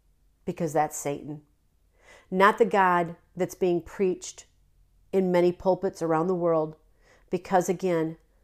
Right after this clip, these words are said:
that is the God that's gonna lead us to hell. We need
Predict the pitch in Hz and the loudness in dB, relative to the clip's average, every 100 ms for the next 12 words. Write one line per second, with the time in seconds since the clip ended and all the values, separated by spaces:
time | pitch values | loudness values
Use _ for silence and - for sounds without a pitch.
0 | _ _ _ _ 175 170 165 196 175 185 | _ _ _ _ 2 4 0 -2 -4 0
1 | 160 156 160 156 160 147 147 165 165 165 | 2 2 0 -4 -6 -4 -2 0 0 -2
2 | - 165 156 - 139 _ _ _ _ _ | -8 -10 -8 -10 -12 _ _ _ _ _
3 | _ _ _ _ _ _ _ _ _ _ | _ _ _ _ _ _ _ _ _ _
4 | _ _ _ _ _ _ _ _ _ _ | _ _ _ _ _ _ _ _ _ _
5 | _ _ _ _ _ _ _ _ _ 185 | _ _ _ _ _ _ _ _ _ 4
6 | 208 226 254 254 - 196 202 196 196 190 | 6 8 6 2 -6 -2 2 4 4 0